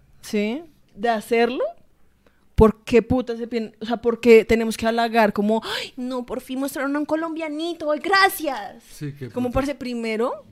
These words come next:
Speaker 1: revísense a ustedes mismos, ¿sí? Y después sí vengan a joder, ¿sí?
Speaker 2: Sí.
Speaker 1: Entonces, para mí ese es el primer problema número uno, y por, o sea, si ya escucharon hasta acá, se harán dar, o sea, ese va a ser el mood para este puto podcast,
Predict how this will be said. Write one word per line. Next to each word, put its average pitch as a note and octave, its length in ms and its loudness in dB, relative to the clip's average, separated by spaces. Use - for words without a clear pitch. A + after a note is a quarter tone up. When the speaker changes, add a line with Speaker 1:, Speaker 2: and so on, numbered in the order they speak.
Speaker 1:
revísense A3+ 560 12
a B3+ 60 8
ustedes G#3+ 360 2
mismos, G#3+ 680 -2
¿sí? G#3 360 -6
Y G3+ 80 -10
después G3 340 -2
sí - 220 0
vengan G#3 380 4
a G#3 60 -12
joder, G#3 400 -8
¿sí? G3+ 320 -12
Speaker 2:
Sí. C3+ 180 -8
Speaker 1:
Entonces, F#3+ 320 -4
para A#3 240 6
mí C#4 200 4
ese F4+ 160 -4
es C4+ 60 -4
el A#3 80 -2
primer A#3+ 340 2
problema G#3+ 440 2
número A#3 320 0
uno, G#3 180 -6
y B3+ 60 -10
por, A3+ 160 -6
o G#3+ 40 -12
sea, G#3 200 0
si G#3+ 140 -12
ya A#3 120 -2
escucharon C4 340 0
hasta C#4+ 180 -2
acá, C#4 240 0
se A#3 60 -2
harán G3 220 2
dar, G3 120 -6
o A3 80 0
sea, B3 180 6
ese B3 120 8
va C4 80 8
a B3 60 4
ser B3 160 0
el A#3+ 100 0
mood A#3+ 180 0
para A3+ 160 2
este G#3+ 180 -2
puto G3 280 -4
podcast, - 580 -10